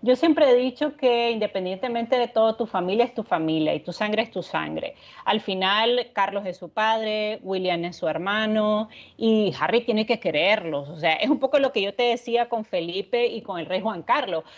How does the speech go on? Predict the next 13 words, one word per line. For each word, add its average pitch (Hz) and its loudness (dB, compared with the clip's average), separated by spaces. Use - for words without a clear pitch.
Puede 240 2
ser 294 -2
que 294 -6
en 262 -2
algún 226 -2
momento 226 -2
hayan 226 0
tenido 214 -2
una 214 -2
diferencia, 160 -2
pero 214 4
al 196 2
final 190 -2